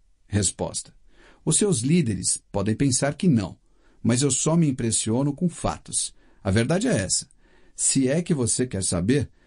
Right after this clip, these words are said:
as igrejas são meus aliados mais úteis e as escolas estão logo atrás. Pergunta:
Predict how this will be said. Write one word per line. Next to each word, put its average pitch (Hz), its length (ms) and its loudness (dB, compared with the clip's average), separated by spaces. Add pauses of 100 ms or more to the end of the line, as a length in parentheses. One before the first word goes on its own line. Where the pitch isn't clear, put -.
(120)
as 120 200 2
igrejas 135 720 0
são 135 240 0
meus 139 300 0
aliados 143 560 0
mais 143 380 2
úteis 170 420 0 (180)
e 110 100 0
as 107 120 0
escolas 117 720 -2
estão 120 260 0
logo 123 320 2
atrás. - 500 -8 (840)
Pergunta: 113 480 0